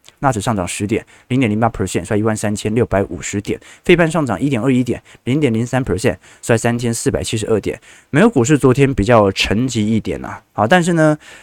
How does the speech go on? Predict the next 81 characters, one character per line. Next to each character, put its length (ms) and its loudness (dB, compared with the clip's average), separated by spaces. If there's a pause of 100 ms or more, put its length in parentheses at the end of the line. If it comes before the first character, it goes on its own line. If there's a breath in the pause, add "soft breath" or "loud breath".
(120)
我 140 -2
们 120 0
过 160 2
去 80 -2
跟 140 2
投 120 0
资 60 -2
朋 120 0
友 60 2
聊 140 0
过 240 -2
啊， 140 -2
它 100 0
其 160 -2
实 100 0
就 120 4
是 140 6
一 80 4
个 120 -4
很 280 -6
自 160 -2
然 240 0
的 180 2
均 240 -2
值 160 -2
回 180 0
归 160 2
的 80 0
现 240 -2
象。 220 -2 (380 loud breath)
你 80 0
看， 340 4
我 80 6
们 140 2
从 220 -2
线 220 2
形 200 0
图 200 -4
啊， 180 -2
去 240 2
年 160 4
十 340 0
月 200 6
份 320 0
整 140 -2
个 80 0
费 140 2
城 160 -2
半 100 2
导 100 2
体 140 0
指 220 -8
数 260 0 (240 loud breath)
在 360 4 (160)
十 200 0
月 100 8
中 200 0
旬 180 -2
见 240 0
底 160 -2
以 80 -10
后 160 2
啊， 180 -2
它 140 0
就 80 4
开 180 -2
始 220 -6
弹 240 0
了 60 2
一 100 -2
个 100 4
季 160 0
度、 220 2 (260 soft breath)
两 160 2
个 60 2
季 180 4
度、 260 0
三 280 0
个 80 6
季 140 4
度， 180 4